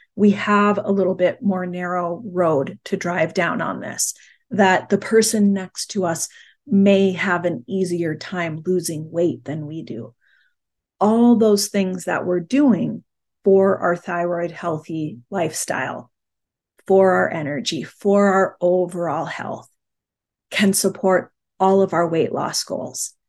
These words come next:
And it isn't a diet. It isn't a thirty-day program. That's, that's not what we're doing here. This is about sustainable, ongoing lifestyle and habit change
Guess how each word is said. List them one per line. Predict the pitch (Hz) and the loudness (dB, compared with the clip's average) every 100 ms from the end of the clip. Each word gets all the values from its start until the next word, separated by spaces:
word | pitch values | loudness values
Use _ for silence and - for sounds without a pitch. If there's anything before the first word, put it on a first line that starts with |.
| _ | _
And | 175 175 | -8 -6
it | 156 | -4
isn't | 160 196 | -4 -2
a | 196 | -2
diet. | 202 185 185 180 196 - - | 0 -2 -2 -2 -4 -6 -8
It | 180 | -4
isn't | 170 180 | -4 -2
a | 185 | -4
thirty-day | 190 196 185 196 202 208 | 0 0 2 4 4 2
program. | 202 190 180 180 170 165 165 170 _ _ _ _ _ _ | 0 -2 -2 -4 -8 -10 -12 -14 _ _ _ _ _ _
That's, | 226 170 - | -6 -4 -4
that's | - 170 202 196 | -4 -2 -2 -2
not | 185 180 175 165 - _ _ | 0 2 2 0 -6 _ _
what | - 180 180 | -6 0 2
we're | 180 175 | 2 0
doing | 175 151 151 | -2 -6 -8
here. | 180 113 | -8 -10
This | 156 170 - | -6 -4 -2
is | 175 | -2
about | 175 175 147 - - _ - | -2 0 0 -2 -6 _ -12
sustainable, | - 190 - - 180 170 185 202 226 226 233 _ _ _ _ _ _ - | -6 -4 -2 -2 -2 -2 0 0 2 0 -4 _ _ _ _ _ _ -2
ongoing | 175 175 180 170 170 165 160 165 240 - | 0 0 -2 -2 -2 -2 -4 -6 -8 -8
lifestyle | 180 175 180 180 - - 185 185 190 - | -6 0 0 0 -4 -2 0 0 -2 -4
and | 165 | -10
habit | - - 170 214 - | -8 -4 -2 -2 -2
change | - 247 254 262 - | 2 4 4 2 -2